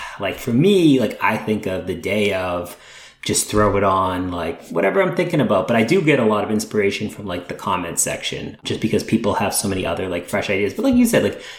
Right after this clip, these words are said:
everything that is put out on social isn't anything new. It's just, how do you put your own, like, point of view, a spin on it? And, like, what can you do to, like, make it sound interesting enough that people wanna engage with it and have a conversation around it?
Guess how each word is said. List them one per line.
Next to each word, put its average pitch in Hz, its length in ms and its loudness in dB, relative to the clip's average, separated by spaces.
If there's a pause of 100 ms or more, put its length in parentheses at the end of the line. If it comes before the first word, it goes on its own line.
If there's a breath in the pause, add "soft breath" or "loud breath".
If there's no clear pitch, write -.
(140 loud breath)
everything 226 440 4
that 117 140 2
is 208 140 2
put - 380 -4
out 107 240 -2
on 92 240 -4
social 87 1000 -4
isn't 120 260 2
anything 90 500 -4
new. 104 240 2
It's - 160 -6
just, 110 220 0
how 131 140 2
do 123 80 2
you 113 180 4
put 113 160 0
your 113 220 2
own, 113 220 2
like, 110 200 0
point 117 220 0
of 107 80 0
view, 113 160 2
a 107 60 2
spin 135 260 0
on 85 180 -2
it? 82 220 -4
And, 98 160 -6
like, 95 260 -6
what 110 160 0
can 107 160 0
you 101 140 -2
do 95 320 -2
to, 98 260 -2
like, 90 300 -4
make 92 180 -2
it 80 140 -2
sound 87 640 -2 (520 loud breath)
interesting 135 560 4
enough 110 300 2
that 110 100 -2
people 117 260 0
wanna 101 280 2
engage 98 500 -2
with 87 140 -4
it 85 40 -4
and 90 100 -6
have - 160 -4
a - 40 -8
conversation - 640 -4
around - 220 -10
it? - 240 -14